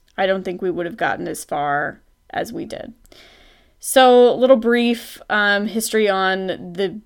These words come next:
actual behaviors that we tried to solve with Jade. First of all, we really wanted to address his issues with other dogs. He had developed,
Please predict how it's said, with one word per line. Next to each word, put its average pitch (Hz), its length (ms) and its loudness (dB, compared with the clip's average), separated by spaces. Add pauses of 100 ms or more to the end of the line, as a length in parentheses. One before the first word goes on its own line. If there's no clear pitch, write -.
(140)
actual 214 380 0
behaviors 190 440 -4
that 170 100 -6
we 170 80 -4
tried 175 280 -2
to 180 80 -8
solve 175 640 -4
with 233 220 -2
Jade. 226 560 0 (760)
First 247 500 2
of 240 80 0
all, 226 180 8
we 214 120 0
really 202 320 0
wanted 190 320 -2
to - 120 -10
address 170 500 -2
his 202 180 -8
issues 185 400 -8
with 175 160 -2
other 156 200 -4
dogs. - 520 -10
He 208 80 -10
had 180 160 -8
developed, 175 760 -2